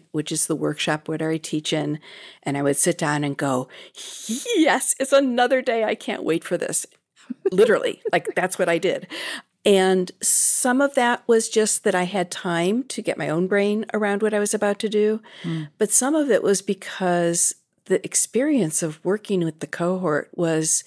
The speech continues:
Speaker 1: it was life-changing for them, and therefore it was life-changing for me.
Speaker 2: Mm.
Speaker 1: And I couldn't wait for that next day to come and to hear what was gonna happen, what was gonna unfold,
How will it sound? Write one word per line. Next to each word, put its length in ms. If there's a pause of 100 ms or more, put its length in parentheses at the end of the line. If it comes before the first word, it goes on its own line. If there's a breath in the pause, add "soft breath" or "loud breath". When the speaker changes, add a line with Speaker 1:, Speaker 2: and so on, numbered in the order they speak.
(600 soft breath)
Speaker 1:
it 120
was 140
life-changing 560
for 120
them, 220
and 120
therefore 280
it 80
was 160
life-changing 640
for 200
me. 440 (180 loud breath)
Speaker 2:
Mm. 320
Speaker 1:
And 320
I 120
couldn't 500 (100)
wait 240
for 140
that 220
next 260
day 300 (360)
to 80
come 500 (480 loud breath)
and 540
to 200
hear 360
what 220
was 120
gonna 160
happen, 380
what 160
was 140
gonna 240
unfold, 680